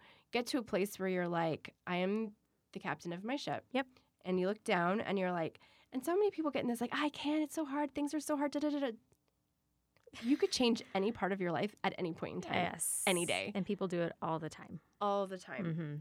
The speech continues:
Speaker 1: And sometimes it's a little, you know, more challenging, but I think sometimes even making the decision, like, if you're in a toxic work environment, say,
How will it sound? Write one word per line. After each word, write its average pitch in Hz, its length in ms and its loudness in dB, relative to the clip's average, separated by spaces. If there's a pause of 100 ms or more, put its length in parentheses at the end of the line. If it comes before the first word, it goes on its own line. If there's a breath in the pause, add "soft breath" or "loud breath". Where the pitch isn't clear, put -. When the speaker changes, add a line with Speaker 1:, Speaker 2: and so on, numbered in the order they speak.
Speaker 1:
And 240 120 -6
sometimes 359 360 -2
it's 330 140 -10
a 311 40 -2
little, 285 340 4
you 302 100 -2
know, 320 60 4
more 320 140 4
challenging, 190 760 -4
but 190 260 4 (680 soft breath)
I 233 100 6
think 269 180 2
sometimes 240 360 0
even 214 220 2
making 196 340 2
the 185 80 2
decision, 180 440 0
like, 170 160 -2
if 190 120 -8
you're 285 200 4
in 294 80 6
a 233 40 2
toxic - 480 -2
work 175 200 2
environment, 156 500 -2
say, - 160 0